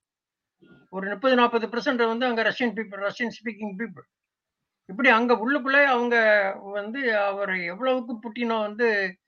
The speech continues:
ஆம், அது இரிட்டேட் பண்ண முடியுமோ அவ்வளவு பண்ணிருக்கு, பண்ணிரு-, பண்ணிட்டு இருந்தாப்புல. ஒவ்வொரு விஷயங்களையும் பண்ணிட்டு இருந்தாங்க.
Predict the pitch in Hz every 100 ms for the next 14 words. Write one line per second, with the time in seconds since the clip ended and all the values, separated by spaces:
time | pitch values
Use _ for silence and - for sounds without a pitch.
0 | _ _ - 196 185 185 180 180 175 175
1 | 170 165 165 220 _ _ - - _ -
2 | 165 151 196 240 277 226 220 214 220 277
3 | 240 202 185 185 151 127 - 165 185 165
4 | 160 190 202 180 156 139 147 151 185 196
5 | 190 196 220 220 240 185 180 139 131 -